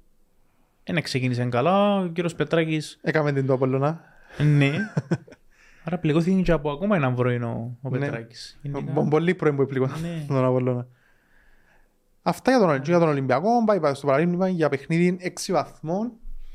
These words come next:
Speaker 2: Και έχουμε και την Δόξα, η οποία συνεχίζει να παραπέει παρά το καλό
Speaker 1: Ναι,
Speaker 2: ξεκίνημα.
Speaker 1: ξεκίνησε καλά, έπιανε κάτι καλά αποτελέσματα με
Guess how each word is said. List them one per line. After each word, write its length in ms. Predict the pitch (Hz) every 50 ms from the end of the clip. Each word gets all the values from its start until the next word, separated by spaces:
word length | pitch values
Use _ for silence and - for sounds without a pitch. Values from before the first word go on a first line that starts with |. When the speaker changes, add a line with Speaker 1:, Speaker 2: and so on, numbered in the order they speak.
| - - - - - - - -
Speaker 2:
Και 140 | - - 165
έχουμε 360 | 175 180 - 185 180 180 175 156
και 160 | 151 160 156
την 360 | 156 - - 147 143 139 131
Δόξα, 600 | 123 143 147 143 - - - 170 170 175 180 202 190
η 100 | 151 139
οποία 560 | 135 127 151 156 156 160 160 160 160 151 - _ _ _ - - - -
συνεχίζει 560 | - - - 135 127 123 127 135 131 135 135
να 120 | 135 131 127
παραπέει 560 | 135 131 131 127 131 135 147 156 160 160 156
παρά 260 | 147 139 135 135 135 139 139
το 420 | 139 139 135 135 127 113 120 - _ _ _ _ _ _ _ _
καλό 240 | - 180 170 165 165
Speaker 1:
Ναι, 40 | 165
Speaker 2:
ξεκίνημα. 580 | 160 156 151 151 135 135 147 147 160 160 175 185
Speaker 1:
ξεκίνησε 380 | 196 202 165 151 160 139 147 143
καλά, 520 | 139 135 120 117 123 135 160 180 180 175 165
έπιανε 520 | 165 165 - 151 147 135 131 123 113 113
κάτι 560 | 110 - 131 135 135 131 127 120 110 110 110 110
καλά 220 | - 113 113 120 123
αποτελέσματα 680 | 123 131 127 - 113 117 131 139 147 139 131 127 127
με 300 | 127 127 127 123 123 127